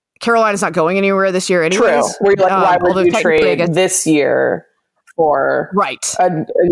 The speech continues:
Speaker 2: know, a
Speaker 1: But
Speaker 2: streak?"
Speaker 1: that's not a choice that was being given.
Speaker 2: Yeah.
Speaker 1: So, <laughs> like,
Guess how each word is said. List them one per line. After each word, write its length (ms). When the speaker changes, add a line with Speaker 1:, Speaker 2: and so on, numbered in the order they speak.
Speaker 2:
know, 80
a 40
Speaker 1:
But 140
Speaker 2:
streak?" 200
Speaker 1:
that's 100
not 380
a 80
choice 320
that 120
was 140
being 240
given. 360
Speaker 2:
Yeah. 60
Speaker 1:
So, 340
<laughs> 440
like, 160